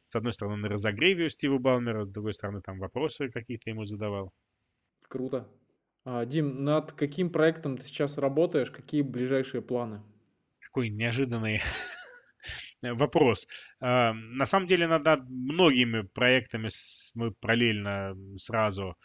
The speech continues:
Speaker 1: э, работаем. Наверно, из, из больших, вот я упомянул курс Web Development for Beginners, э, и сейчас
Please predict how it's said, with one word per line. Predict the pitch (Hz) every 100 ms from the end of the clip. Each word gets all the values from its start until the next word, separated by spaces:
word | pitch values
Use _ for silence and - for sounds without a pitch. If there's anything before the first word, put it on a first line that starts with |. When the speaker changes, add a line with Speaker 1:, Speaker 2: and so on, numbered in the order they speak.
| - - - _
Speaker 1:
э, | 113 104 107 107 117
работаем. | 123 120 202 214 131
Наверно, | 117 123 160 147 135 120 113 - _ _ _ _ _
из, | - 135 113 -
из | 123 107
больших, | 127 113 208
вот | 139 120
я | 120
упомянул | 117 123 123 127 120
курс | 135 117 -
Web | 113 117 113
Development | 123 120 117 107
for | 113
Beginners, | 113 120 139 110 - - - - _ 127
э, | 110 107
и | 127 127 113
сейчас | 110 135 120